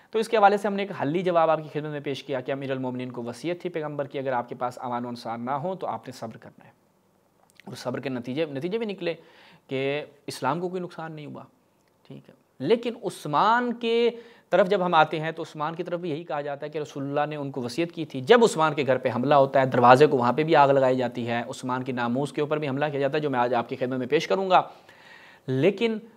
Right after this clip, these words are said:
फ़र्क क्या है? फ़र्क ये है कि अमीरुल मोमिनीन के पास अवान व अंसार नहीं थे, उस्मान के पास अवान व अंसार थे। सहाबा मौजूद थे, उसके बाद लश्कर मौजूद था, सबको उस्मान घर से निकाल देता है, सबको मना कर देता है। ये तो मैं, यकीन करें, यकीन करें, फ़कत मुख्तसरन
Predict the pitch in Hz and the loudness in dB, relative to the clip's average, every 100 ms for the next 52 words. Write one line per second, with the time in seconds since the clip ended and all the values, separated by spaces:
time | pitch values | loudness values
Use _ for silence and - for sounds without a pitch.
0 | _ - 254 226 202 135 117 110 - 196 | _ 10 10 12 6 4 2 -2 4 6
1 | 254 214 180 156 196 214 156 160 160 151 | 6 4 2 4 2 0 0 0 0 0
2 | 143 165 165 160 156 - 127 131 156 143 | -2 -4 -2 -2 -2 -2 0 0 -2 -2
3 | 127 123 147 190 214 208 - 170 214 185 | -2 -2 -2 -4 -4 -4 -6 -2 0 0
4 | 156 139 143 135 120 117 113 - - - | 0 0 -2 -4 -4 -4 -8 -12 -16 -18
5 | - - 143 131 185 180 185 185 - 180 | -20 -10 -6 -2 -2 -2 -4 -6 -6 -8
6 | 180 - - - _ - 147 135 131 - | -10 -20 -20 -20 _ -4 0 4 2 4
7 | 185 170 156 156 135 - 240 240 202 160 | 2 2 -2 -6 -10 4 4 6 2 2
8 | 147 127 120 165 165 156 147 143 139 208 | -2 -2 -4 -2 2 2 2 -6 -6 -2
9 | 185 143 147 185 180 156 143 135 131 _ | 0 2 0 2 2 0 -2 -4 -6 _
10 | _ 147 175 170 190 190 - - 127 185 | _ -8 -4 -2 -2 -4 -16 -12 -8 -2
11 | 214 165 120 120 120 196 170 156 180 - | 0 0 -4 -4 -4 -4 -2 -2 -2 -4
12 | 185 190 147 147 139 151 185 180 | -2 -2 -2 -6 -6 0 2 2